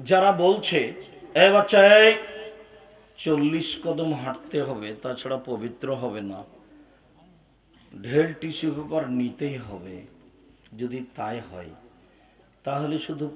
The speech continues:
পুরুষকে পবিত্রতা অর্জন করতে হবে এভাবে, মহিলাকে পবিত্রতা অর্জন করতে হবে না? তাদের মহিলারা ঢেল নিয়ে চল্লিশ কদম হাঁটে, তারা নিজেরাই শুধু জান্নাতে যেতে চায়,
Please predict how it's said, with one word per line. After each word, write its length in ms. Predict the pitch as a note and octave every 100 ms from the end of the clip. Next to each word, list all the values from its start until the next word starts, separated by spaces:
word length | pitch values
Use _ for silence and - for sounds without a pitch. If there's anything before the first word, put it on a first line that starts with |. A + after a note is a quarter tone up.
| -
পুরুষকে 520 | C3 C3 - - C#3+ C#3+
পবিত্রতা 500 | C#3 C#3+ D3 D3 C#3+
অর্জন 320 | C#3 D3 D3
করতে 300 | D3 C#3 D3
হবে 200 | C#3 D3+
এভাবে, 360 | D#3 D#3+ E3 - - - - - _ -
মহিলাকে 600 | A#2+ C3+ C3+ D3 D3 D3 C#3
পবিত্রতা 440 | C#3+ D3 D3+ D#3
অর্জন 280 | D3 D3+ D#3
করতে 260 | C3+ C3+
হবে 220 | C#3+ D3 C#3+
না? 140 | - - - - - - _ _ _ _ _ _ _ _ _ _ E3+ _ _ _ _ _ _ _ _ -
তাদের 300 | C3+ D3 D3
মহিলারা 560 | C#3+ C#3+ D#3 D#3 D3+
ঢেল 340 | C#3+ B2 C#3+ C#3+
নিয়ে 180 | D3+ D3
চল্লিশ 380 | C#3+ C#3+ D3+ -
কদম 240 | D3 C#3+
হাঁটে, 280 | C#3 D3 C3+ - - - - _ _ _ _ E3 E3 D3 D3 _ _ - G3 A#3 A#3 -
তারা 200 | C3+ C#3+
নিজেরাই 560 | C#3+ C#3+ B2+ D3+ D#3 C#3+
শুধু 260 | D#3 D3+
জান্নাতে 440 | D3 E3 D#3 D3+ D3+
যেতে 280 | D3+ D#3+
চায়, 240 | D#3 A2+